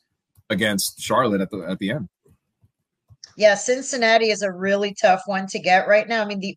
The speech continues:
Speaker 2: only saving grace for them maybe is that they clinched the Supporter Shield already as the
Speaker 1: Mm.
Speaker 2: team with the best record in M L S for the season. They
Speaker 1: Right.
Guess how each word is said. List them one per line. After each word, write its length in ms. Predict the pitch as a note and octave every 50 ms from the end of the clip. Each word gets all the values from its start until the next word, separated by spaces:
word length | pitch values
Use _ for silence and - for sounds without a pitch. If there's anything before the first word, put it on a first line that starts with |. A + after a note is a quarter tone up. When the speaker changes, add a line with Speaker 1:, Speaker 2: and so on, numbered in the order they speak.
| -
Speaker 2:
only 340 | G#3 G#3+ A#3 B3+ C4+ C4+ B3
saving 600 | - - - - G#3+ G3+ G3+ A3 A#3+ C#4+ D4+ D4+
grace 320 | C#4+ D#4+ D#4+ D#4+ D#4+ D#4+ -
for 160 | - D#4+ D#4+
them 260 | D#4 D#4 D#4 D#4+ E4+ E4 _ _ _ - - - _ -
maybe 480 | F#3 G3 A3+ A#3+ B3+ C4+ B3+ D#4 D4+
is 160 | B3+ A3 A3+ A#3+
that 180 | A3 G#3+ -
they 140 | A#3+ A#3+ A#3+
clinched 460 | - - - C#4+ C#4+ D4 D4 - -
the 60 | G#3+
Supporter 520 | G3+ - A3 F#3+ - - A#3+ A#3 A#3 - G3+
Shield 400 | - - - F3+ - - - - -
already 560 | F3+ F#3+ F#3 F#3 G#3+ G3+ G3 E3+ D3 - - _ - - - _ _ -
as 180 | F3 G3 F#3+ F#3+
the 80 | G3+
Speaker 1:
Mm. 100 | G3+ G#3
Speaker 2:
team 220 | G3+ B3 A3+ A3 A3
with 160 | G#3+ G#3+ -
the 60 | F#3+
best 340 | D#3+ G3+ G3+ G3+ G3 - G3+
record 380 | G3+ G3+ G#3 - F3+ E3+ D#3+
in 100 | E3+ F#3
M 140 | F#3 F#3 F#3
L 140 | F3+ F3+ F#3
S 200 | F#3+ F3+ E3+ -
for 140 | - F3 D#3+
the 80 | D#3+
season. 420 | D3+ - G3+ G3+ G3 D#3+ E3+ E3+ D3+
They 320 | C#3 G#3 G#3+ A#3 A#3+ - -
Speaker 1:
Right. 200 | G3 F#3+ F3+ -